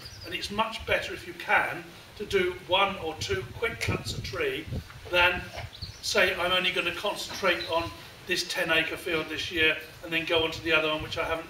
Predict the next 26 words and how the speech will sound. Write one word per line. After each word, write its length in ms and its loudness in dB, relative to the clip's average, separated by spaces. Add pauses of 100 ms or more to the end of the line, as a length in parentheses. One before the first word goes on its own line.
(140)
touched 280 -6
for 80 -10
five 380 -2
years," 280 0 (420)
because 320 2
you 140 -4 (240)
have 200 0
to 80 -10
do 140 2
so 340 4
much 300 0
work. 320 0 (540)
The 60 -10
tree 320 4
responds, 800 0
you 120 -4
invariably 500 4
do 120 -2
it 120 0
in 80 -10
winter, 300 -6 (280)
the 60 -14
tree 360 2
responds 480 0
by 200 0
throwing 380 2